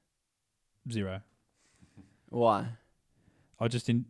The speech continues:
Speaker 1: I en-, I enjoy the taste of meat, and I believe that we were meant to eat meat.
Speaker 2: What would it, what would it take for you to become a vegetarian?
Speaker 1: A world where I couldn't shoot my own meat and I couldn't buy free range meat.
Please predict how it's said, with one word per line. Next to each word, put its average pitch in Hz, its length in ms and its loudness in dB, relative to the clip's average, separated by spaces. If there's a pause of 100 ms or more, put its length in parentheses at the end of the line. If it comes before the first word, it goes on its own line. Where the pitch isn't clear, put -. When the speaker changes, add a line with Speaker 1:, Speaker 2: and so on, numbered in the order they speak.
Speaker 1:
I 139 160 6
en-, 139 240 2
I 139 180 6
enjoy 139 300 10
the 143 80 10
taste 143 320 8
of 143 80 6
meat, 151 140 10
and 135 120 4
I 135 140 10
believe 139 320 6
that 131 100 -2
we 135 220 4
were 135 320 6
meant 131 300 2
to - 160 -2
eat 131 120 0
meat. 123 220 -2 (320)
Speaker 2:
What 160 280 10
would 185 140 10
it, - 280 6 (1300)
what 151 240 8
would 165 120 8
it 135 160 2
take 117 640 -2 (800)
for - 180 -4
you 117 480 4
to 107 540 -2
become 110 320 -6
a - 20 -4
vegetarian? 104 640 -10 (720)
Speaker 1:
A 131 60 8
world 165 340 10
where 156 160 4
I 139 80 6
couldn't 170 360 -2
shoot 160 260 0
my 143 160 4
own 143 100 4
meat 143 180 4
and 127 120 2
I - 40 4
couldn't 139 240 -2
buy 123 160 4
free 120 200 0
range 110 280 0
meat. 95 220 -6